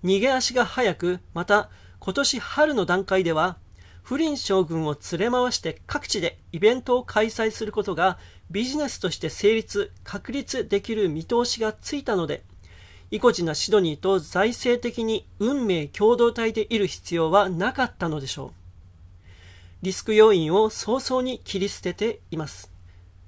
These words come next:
ビジネスが悪いとは、い-、言いません。活動にはお金が必要です。シドニー・パウエルさんの財務運営が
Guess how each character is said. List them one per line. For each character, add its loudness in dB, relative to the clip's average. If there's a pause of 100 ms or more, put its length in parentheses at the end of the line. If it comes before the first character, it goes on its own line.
(360)
ビ -2
ジ -2
ネ 0
ス -4
が 0
悪 2
い -4
と -6
は、 0 (360)
い-、 -14 (220)
言 -2
い 0
ま 0
せ -4
ん。 -10 (720)
活 -2
動 2
に 0
は 2
お -8
金 0
が 0
必 -8
要 -2
で -10
す。 -12 (3000)
シ -4
ド 6
ニ 4
ー・ -2
パ 6
ウ 4
エ 6
ル -2
さ -4
ん -2
の 2
財 2
務 0
運 0
営 2
が 4